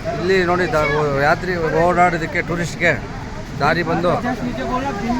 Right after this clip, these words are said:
ಬಂಡೆನೇ ಕೊರೆದ್ಬಿಟ್ಟು ಮಾಡಿದ್ದಾರೆ ರಸ್ತೆ. ಅದ್ರ ಜೊತೆಗೆ ನಾವು ಏನಪ್ಪ ಅಂದರೆ, ಇಲ್ಲೊಬ್ರು, ಒಬ್ಬ ಹುಡುಗ,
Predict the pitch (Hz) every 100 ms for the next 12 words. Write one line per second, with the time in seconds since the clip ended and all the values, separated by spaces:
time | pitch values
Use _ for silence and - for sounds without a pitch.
0 | 175 135 151 175 175 180 - - - 156
1 | 170 180 160 147 151 151 139 131 - 165
2 | 180 170 - - - - - 214 - -
3 | - 147 151 156 180 185 165 113 107 -
4 | - - - 143 143 156 160 156 170 175
5 | 165 165 170 175 160 156 175 175 160 143
6 | 156 151 165